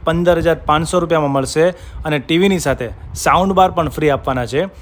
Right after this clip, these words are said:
અને એ પણ લિમિટેડ સ્ટોક માટે ઓફર છે. એ સિવાય Intexના ફોર કે ટી વી તો જોરદાર આવ્યા છે, તેતાલીસ, પંચાવન અને પાસઠ ઇંચના. હવે વાત કરીએ ફ્રીજ અને વોશિંગ મશીનની, તો માઇનોર સ્ક્રેચ અથવા તો ડેન્ટ હોય એના કારણે તમને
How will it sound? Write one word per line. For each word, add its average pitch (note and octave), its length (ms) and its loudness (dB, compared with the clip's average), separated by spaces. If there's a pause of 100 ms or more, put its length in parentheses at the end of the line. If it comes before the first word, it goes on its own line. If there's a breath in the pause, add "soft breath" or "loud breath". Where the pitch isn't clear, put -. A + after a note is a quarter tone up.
(180 loud breath)
અને D#3+ 140 -2
એ D#3+ 60 -6
પણ D#3+ 180 2
લિમિટેડ E3 400 -2
સ્ટોક C#3+ 300 0
માટે C3+ 220 -2
ઓફર A#2+ 340 -8
છે. G#2+ 100 -12 (540 loud breath)
એ F3+ 180 6
સિવાય D#3+ 300 4
Intexના E3+ 420 2 (100)
ફોર E3 200 6
કે E3 160 0
ટી E3 200 0
વી F3 140 2
તો D#3 80 0 (120)
જોરદાર D3+ 440 2
આવ્યા C3+ 240 2
છે, F#3 340 -4 (160)
તેતાલીસ, D#3+ 480 0 (100)
પંચાવન D#3+ 460 0
અને C#3+ 140 -4 (100)
પાસઠ C#3+ 400 -4
ઇંચના. - 260 -8 (140)
હવે D#3+ 180 4
વાત D3+ 240 0
કરીએ E3+ 220 0
ફ્રીજ E3 260 0
અને D#3 160 0
વોશિંગ D3+ 300 -2
મશીનની, C3 400 -6 (260)
તો D3 160 0
માઇનોર D3+ 380 2
સ્ક્રેચ D3+ 340 2
અથવા D#3 200 0
તો D#3 120 2
ડેન્ટ C#3+ 320 0
હોય C#3 160 2 (320 loud breath)
એના E3+ 260 2
કારણે D#3 380 2
તમને D3 240 0